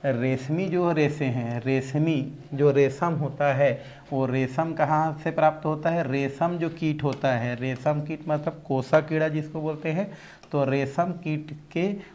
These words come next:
कोकून से प्राप्त होते हैं। किससे? कोकून से प्राप्त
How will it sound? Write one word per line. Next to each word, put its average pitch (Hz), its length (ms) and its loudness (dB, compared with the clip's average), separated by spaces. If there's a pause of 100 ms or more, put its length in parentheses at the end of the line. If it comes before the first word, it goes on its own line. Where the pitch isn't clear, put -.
(220)
कोकून 165 460 0
से 160 200 -2
प्राप्त 123 440 0
होते 120 300 -6
हैं। 117 260 -6
किससे? 190 680 -6 (220)
कोकून 165 400 -2
से 151 240 0
प्राप्त 151 720 -2